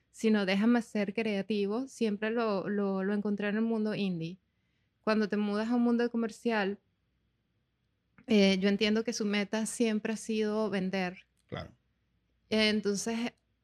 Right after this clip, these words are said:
Speaker 1: em, sí sería bueno como que se mezclara la, la, la, las dos cosas juntas, ¿no? Eh, pero sí me parece que ha evolucionado y siento que va a haber un cambio pronto, em, de, de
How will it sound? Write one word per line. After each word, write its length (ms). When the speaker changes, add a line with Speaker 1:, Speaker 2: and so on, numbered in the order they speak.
Speaker 1:
em, 480
sí 220
sería 340
bueno 260
como 180
que 100
se 120
mezclara 960
la, 340
la, 360
la, 380
las 220
dos 140
cosas 280
juntas, 380
¿no? 320
Eh, 500
pero 220
sí 280
me 140
parece 300
que 80
ha 40
evolucionado 800
y 120
siento 380
que 100
va 80
a 20
haber 140
un 100
cambio 420
pronto, 580
em, 420
de, 600
de 380